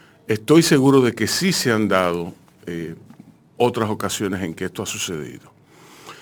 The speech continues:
Usualmente, los maestros de la pintura no se, no se pisan en la celebración de sus, de sus exposiciones. Yo estoy seguro de que esto ha sucedido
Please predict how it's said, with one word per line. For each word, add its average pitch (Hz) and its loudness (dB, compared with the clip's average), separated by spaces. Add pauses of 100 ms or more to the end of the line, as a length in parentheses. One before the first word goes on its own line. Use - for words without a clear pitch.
(840)
Usualmente, 143 4 (100)
los 107 0
maestros 113 2
de 135 4
la 127 6
pintura 95 0 (100)
no 107 4
se, 104 2
no 104 0
se 107 0
pisan 76 -6 (960)
en 92 -6
la 92 -2
celebración 87 -4
de 87 -6
sus, - -10 (640)
de - -2
sus 95 -6
exposiciones. 80 -8 (1000)
Yo 95 0
estoy 104 0
seguro 120 4
de 104 0
que 98 -6
esto 104 -2
ha 95 -2
sucedido 98 -2